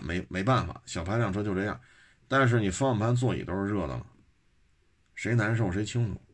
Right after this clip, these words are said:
是不是？你说那K三值不值？<laughs> 这级别里，你说再找一个烫爪烫定的，不好找了吧？啊，所以有些时候还是自己合适，自己舒服，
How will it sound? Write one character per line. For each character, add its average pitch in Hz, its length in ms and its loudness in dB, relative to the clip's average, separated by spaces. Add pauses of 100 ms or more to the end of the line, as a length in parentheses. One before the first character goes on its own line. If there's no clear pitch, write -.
(1400)
是 98 140 -8
不 87 80 -4
是？ 80 140 -4
你 73 80 -6
说 107 140 0
那 123 100 6
K 107 220 0
三 113 200 0
值 95 160 -4
不 101 120 -2
值？ 85 200 -4 (720)
<laughs> - 840 -8
这 117 120 4
级 123 200 4
别 113 180 8
里， 113 140 6
你 98 100 2
说 107 100 2
再 107 160 4
找 82 280 -2
一 95 100 0
个 107 220 -2 (340)
烫 101 220 -2
爪 78 140 -2
烫 101 220 -2
定 104 200 0
的， 80 160 -4 (320)
不 101 100 -2
好 90 140 0
找 80 160 -2
了 - 100 -6
吧？ 64 240 -8 (1600)
啊， - 120 -18 (280)
所 107 200 -6
以 113 40 2
有 104 120 2
些 123 80 4
时 117 80 4
候 120 160 4
还 107 140 2
是 107 140 2
自 95 180 -4
己 78 180 -2
合 90 240 -4
适， 120 280 -2 (100)
自 127 160 0
己 82 100 2
舒 147 320 2
服， 120 200 -2